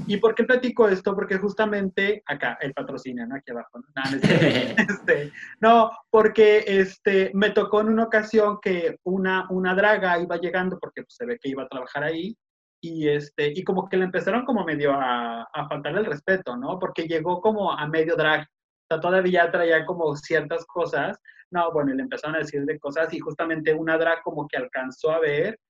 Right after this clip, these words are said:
Speaker 1: y le dijo como que, "Oye, pues, ¿cuál es tu pedo, no?". O sea, es como, últimamente, o sea,
Speaker 2: Sí,
Speaker 1: ¿tú
Speaker 2: claro.
Speaker 1: qué o cómo, no?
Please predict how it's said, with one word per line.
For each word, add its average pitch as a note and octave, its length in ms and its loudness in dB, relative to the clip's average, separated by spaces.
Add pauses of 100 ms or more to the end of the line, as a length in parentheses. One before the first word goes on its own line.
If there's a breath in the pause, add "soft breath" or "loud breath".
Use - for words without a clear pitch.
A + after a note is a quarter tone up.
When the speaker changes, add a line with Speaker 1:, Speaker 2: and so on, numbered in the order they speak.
(220)
Speaker 1:
y D#3 60 -10
le E3 60 -2
dijo D#3 120 -8
como F3+ 220 -6
que, F3+ 80 -4
"Oye, F#3+ 120 -2
pues, - 120 -20
¿cuál D3+ 140 -4
es D3+ 100 -8
tu C#3 80 -20
pedo, D3+ 340 -4
no?". C3+ 280 -10
O - 20 -10
sea, D3 200 -8
es C#3 100 -12
como, B2+ 520 -8 (520)
últimamente, D3 720 -4
o E3 60 2
sea, B2+ 400 -2
Speaker 2:
Sí, A2+ 60 -2
Speaker 1:
¿tú A2 60 -2
Speaker 2:
claro. G#2+ 160 -4
Speaker 1:
qué E3+ 160 0
o E3 120 -4
cómo, D#3+ 380 -6
no? B2 340 -10